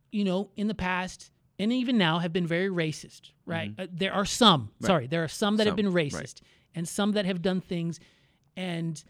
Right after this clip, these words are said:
Speaker 1: you know, in the, in the fifties and the sixties, being an African American was very difficult,
Speaker 2: Mm-hmm,
Speaker 1: okay?
Speaker 2: mm-hmm.
Speaker 1: And having, you know, th-, the police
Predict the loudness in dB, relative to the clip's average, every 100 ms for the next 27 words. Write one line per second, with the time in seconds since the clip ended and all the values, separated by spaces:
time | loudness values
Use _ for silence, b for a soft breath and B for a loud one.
0 | b b -6 -2 0 0 -2 -4 -8 -8
1 | -6 -2 2 2 2 0 2 0 -2 -6
2 | -4 -2 -2 -6 b b -4 -2 0 -2
3 | -4 -2 2 4 4 2 0 -4 -6 -8
4 | -6 -4 2 2 2 0 -4 -4 -6 -10
5 | -12 -10 -8 -10 -8 -6 -2 -4 -4 -2
6 | -2 0 0 0 -4 -12 _ _ -6 -2
7 | 0 0 -4 -12 -14 -8 -8 -4 -2 -2
8 | -4 -6 -12